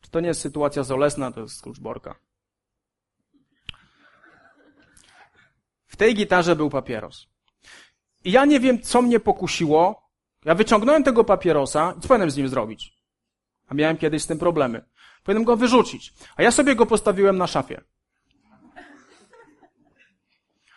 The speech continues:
I mieliśmy taką walkę z kawałem bibuły,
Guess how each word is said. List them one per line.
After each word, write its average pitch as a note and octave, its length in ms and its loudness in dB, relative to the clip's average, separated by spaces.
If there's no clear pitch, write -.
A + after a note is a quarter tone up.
I A#3+ 80 2
mieliśmy G#3+ 440 4
taką A3+ 280 4
walkę B3 440 6
z - 140 -8
kawałem F#3+ 540 6
bibuły, D#3+ 560 6